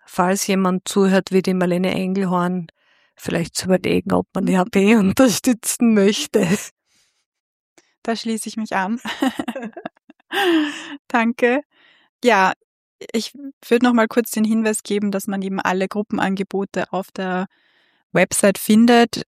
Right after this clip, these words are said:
Speaker 2: Ähm, wir werden das auch in der Folgenbeschreibung verlinken für jedes Bundesland, dass man gleich auf der richtigen Seite dann landet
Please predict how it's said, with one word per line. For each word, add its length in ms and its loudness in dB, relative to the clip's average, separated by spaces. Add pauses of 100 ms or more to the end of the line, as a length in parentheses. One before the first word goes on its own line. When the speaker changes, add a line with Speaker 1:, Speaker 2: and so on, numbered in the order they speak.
Speaker 2:
Ähm, 340 0
wir 140 0
werden 280 2
das 180 -2
auch 260 2
in 160 -2
der 180 -2
Folgenbeschreibung 920 -2
verlinken 720 0
für 120 -4
jedes 360 -4
Bundesland, 680 0
dass 140 -6
man 160 0
gleich 280 -2
auf 100 -6
der 160 0
richtigen 380 -2
Seite 360 0
dann 180 -2
landet 500 0